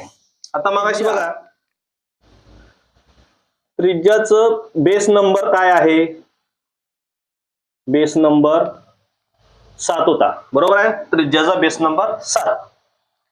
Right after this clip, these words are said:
मग इथं तुम्हाला किती दिलंय? अठ्ठावीस, बरोबर आहे?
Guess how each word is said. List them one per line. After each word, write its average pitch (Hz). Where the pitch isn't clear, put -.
मग 190
इथं 202
तुम्हाला 226
किती 226
दिलंय? 214
अठ्ठावीस, 151
बरोबर 185
आहे? 214